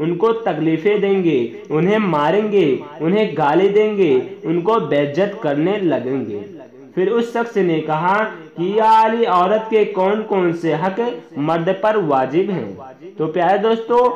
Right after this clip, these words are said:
ये पांच वाजिब चीज हैं जो हजरत अली रजी अल्लाह अन्हु ने फरमाया है। ये पांच हक हैं जो मर्द पर वाजिब हैं। आइए हम आपको हजरत अली रजी अल्लाह अन्हु की जुबानी बताते हैं।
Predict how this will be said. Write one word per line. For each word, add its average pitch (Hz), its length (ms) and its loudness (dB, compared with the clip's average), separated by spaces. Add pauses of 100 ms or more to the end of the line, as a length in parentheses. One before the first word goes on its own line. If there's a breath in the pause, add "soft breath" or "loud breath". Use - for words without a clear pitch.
(220)
ये 170 80 2
पांच 190 500 0 (1400)
वाजिब 175 440 2
चीज 185 320 2
हैं 202 580 0
जो 170 100 0
हजरत 226 380 0
अली 208 220 4
रजी 170 220 2
अल्लाह 170 460 4
अन्हु 180 300 2
ने 190 120 2
फरमाया 160 520 0
है। 160 260 2 (300)
ये 165 100 0
पांच 190 460 0
हक 226 180 0
हैं 240 300 2 (260)
जो 160 160 2
मर्द 185 400 0
पर 226 160 2
वाजिब 170 500 2
हैं। 240 300 -2 (180)
आइए 208 320 2
हम 214 220 2
आपको 190 360 4
हजरत 208 420 0
अली 196 300 4
रजी 156 160 0
अल्लाह 175 480 2
अन्हु 180 360 2
की 196 160 0
जुबानी 135 400 0
बताते 127 480 -4
हैं। 101 320 -12